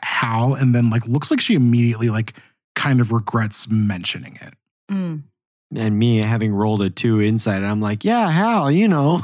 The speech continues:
Speaker 3: <laughs>
Speaker 2: <laughs>
Speaker 3: There was a whole bunch of 'em there. They were trying to set the whole place on fire.
Speaker 1: Um, she just sort of smiles. "Well, sounds like grim business."
Speaker 3: Well, it's funny that we're in here and Hal isn't.
Speaker 1: I'm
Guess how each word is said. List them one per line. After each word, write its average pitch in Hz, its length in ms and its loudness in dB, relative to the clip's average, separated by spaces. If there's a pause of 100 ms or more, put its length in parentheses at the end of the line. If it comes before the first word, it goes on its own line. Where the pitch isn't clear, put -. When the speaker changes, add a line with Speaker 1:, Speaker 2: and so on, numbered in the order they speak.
Speaker 3:
<laughs> - 0 -
Speaker 2:
<laughs> 240 1300 -2 (680)
Speaker 3:
There 147 120 0
was 151 80 0
a 165 80 0
whole 196 180 0
bunch 240 380 0
of 160 100 0
'em 127 200 2
there. 107 220 0
They 110 120 2
were 123 100 2
trying 190 220 0
to 175 60 2
set 202 260 -2
the 180 100 0
whole 185 160 0
place 190 320 0
on 190 140 0
fire. 175 580 -2 (580)
Speaker 1:
Um, 120 440 4
she - 120 2
just 190 140 0
sort 214 80 2
of 180 60 2
smiles. 123 420 2
"Well, 127 180 0 (520)
sounds 117 240 0
like 113 100 2
grim 110 240 0
business." 98 460 -6 (480)
Speaker 3:
Well, 107 220 0
it's 104 180 -2
funny 139 340 0
that 110 300 -2 (360)
we're 131 280 0
in 131 100 2
here 110 300 0
and 101 100 -2
Hal 110 300 0
isn't. 104 380 -2 (420)
Speaker 1:
I'm 98 640 -4